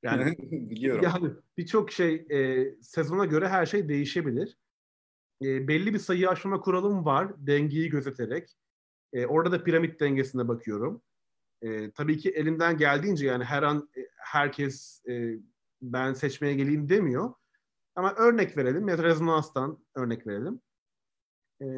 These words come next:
Speaker 1: seçme açtığımızda genelde bize böyle, size de öyle. Bir yüz kişi falan başvuruyor. E, sonra bu yüz kişiden hazırlığını yapıp işte kayıtlarını yollaya falan böyle bir on kişi falan seçmeye geliyor. Onlarda da iki tanesi giriyor.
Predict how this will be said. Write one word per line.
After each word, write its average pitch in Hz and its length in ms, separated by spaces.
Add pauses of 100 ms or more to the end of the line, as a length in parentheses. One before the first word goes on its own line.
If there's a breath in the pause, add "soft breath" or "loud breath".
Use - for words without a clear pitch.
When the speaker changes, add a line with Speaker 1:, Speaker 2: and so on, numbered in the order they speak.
(360)
Speaker 1:
seçme 196 380
açtığımızda 147 520
genelde 180 520
bize 160 260
böyle, 127 240
size 160 300
de 143 40
öyle. 113 300
Bir 180 120
yüz 196 260
kişi - 220
falan 160 240
başvuruyor. 120 560 (1160)
E, 143 260
sonra 165 500
bu 202 100
yüz 208 220
kişiden 151 460
hazırlığını 175 580
yapıp 131 240
işte - 160
kayıtlarını 156 540
yollaya 127 360
falan 175 360
böyle 160 220
bir 202 140 (840)
on 208 220
kişi 160 280
falan 160 440 (180)
seçmeye 156 460
geliyor. 160 480 (140)
Onlarda 180 440
da 208 60
iki 180 160
tanesi 120 340
giriyor. 131 300